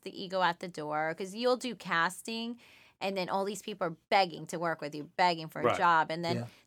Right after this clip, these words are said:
Speaker 1: they show up and they're the biggest divas. I'm like, "Where were you?"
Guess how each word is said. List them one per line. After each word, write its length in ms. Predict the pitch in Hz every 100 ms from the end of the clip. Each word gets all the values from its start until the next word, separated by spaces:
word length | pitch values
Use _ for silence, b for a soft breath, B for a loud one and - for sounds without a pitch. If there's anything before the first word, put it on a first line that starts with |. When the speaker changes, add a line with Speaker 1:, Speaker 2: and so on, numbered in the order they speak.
| -
Speaker 1:
they 100 | 214
show 320 | - 240 226
up 200 | 277 277
and 120 | 185
they're 180 | 185 180
the 140 | 185 175
biggest 560 | - 220 208 214 196
divas. 520 | 254 285 294 170 185
I'm 140 | 226 262
like, 200 | 277 285 _ 415
"Where 200 | 381 415
were 120 | 427
you?" 260 | 427 403